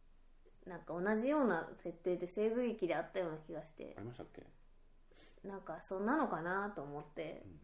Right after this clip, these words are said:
Speaker 2: いや、でも、
Speaker 1: 見ないでいるんですけど。
Speaker 2: なんで作ったんだっていう。
Speaker 1: うん。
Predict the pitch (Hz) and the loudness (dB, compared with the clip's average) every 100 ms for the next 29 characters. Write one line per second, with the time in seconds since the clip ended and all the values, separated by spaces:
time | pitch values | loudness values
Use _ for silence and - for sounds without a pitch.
0 | - - - - - - 175 196 190 180 | -20 -20 -20 -20 -12 -10 -6 -2 2 2
1 | 165 160 156 165 165 - - - - - | 2 0 -4 -4 -6 -6 -10 -12 -12 -14
2 | - - - - - - 117 - 143 147 | -20 -20 -20 -20 -18 -12 -10 -8 -8 -8
3 | - - - - - - - - 190 180 | -10 -14 -14 -16 -16 -16 -16 -12 -8 -8
4 | - | -10